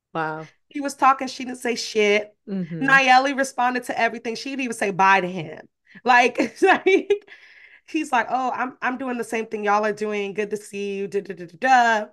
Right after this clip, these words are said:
Speaker 2: He
Speaker 1: Mm-hmm.
Speaker 2: leaves. Mind you, this is around winter break because she's
Speaker 1: Okay.
Speaker 2: going to London for her winter break. So
Speaker 1: Okay.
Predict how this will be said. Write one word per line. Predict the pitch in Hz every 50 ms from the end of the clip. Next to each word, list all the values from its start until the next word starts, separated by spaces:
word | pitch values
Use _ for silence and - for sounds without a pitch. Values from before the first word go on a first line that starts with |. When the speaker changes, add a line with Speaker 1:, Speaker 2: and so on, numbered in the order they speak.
| _ - 190 180
Speaker 2:
He | 170 165 175
Speaker 1:
Mm-hmm. | 202
Speaker 2:
leaves. | 220 202 175 165 - - - _ _ _ _ -
Mind | 247 277 302 330 311
you, | 320 254
this | 277 277 285
is | 285 294 262
around | 262 247 233 220 214 214 202 202 196 196 196 190 190
winter | 208 202 202 226 196
break | 165 180 151 147 - -
because | - 233 208 - 202 208
she's | - 247 247 240
Speaker 1:
Okay. | 202
Speaker 2:
going | 226 220 214 214 202 208 - - - _ _ _ _ _ _ _ _ -
to | 214 196
London | 196 190 190 180 170 185 185 175 156 _ _ _ -
for | 208 208 196 175
her | 165 185 170
winter | 170 175 165 - 190 180
break. | 143 160 143 - - -
So | - - - - - - -
Speaker 1:
Okay. | 214 202 208 -